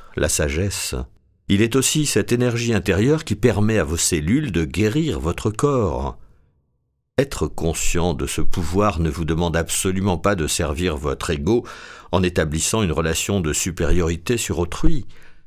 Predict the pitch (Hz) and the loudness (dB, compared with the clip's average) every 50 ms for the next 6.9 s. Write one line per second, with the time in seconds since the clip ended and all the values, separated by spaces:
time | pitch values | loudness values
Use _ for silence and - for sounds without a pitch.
0 | - - - - 185 185 - - - 113 98 95 98 107 120 139 170 170 120 85 | -20 -18 -8 -4 -4 -2 0 4 4 4 4 4 2 2 2 0 0 -2 -4 -8
1 | - - - - - _ _ - - 67 73 - - - 78 71 73 76 - - | -14 -16 -20 -20 -20 _ _ -4 -2 -2 -2 -2 -2 -2 -2 -2 -2 -2 -4 -4
2 | 78 73 78 78 - - - 151 143 131 104 - - - - _ _ - - 80 | -4 -4 -6 -8 -8 -2 -2 0 0 0 -4 -8 -14 -20 -20 _ _ -4 -4 -2
3 | 73 - - 98 90 101 127 143 147 117 - - - - - - - - - _ | -2 0 0 0 0 0 0 -2 -2 -2 -4 -4 -4 -4 -6 -8 -10 -14 -18 _
4 | _ _ _ _ _ _ _ _ _ _ _ _ _ _ _ _ _ _ _ _ | _ _ _ _ _ _ _ _ _ _ _ _ _ _ _ _ _ _ _ _
5 | _ - 120 143 147 - 139 135 - 131 120 90 87 82 82 - - - 131 123 | _ 0 0 0 2 4 6 6 6 6 4 2 0 -2 -2 -4 -2 -2 0 0
6 | 92 65 - - 87 82 76 71 67 - - 127 - - - - - | 0 -2 -2 -2 -2 -2 -2 -4 -6 -6 -6 -6 -6 -8 -10 -8 -8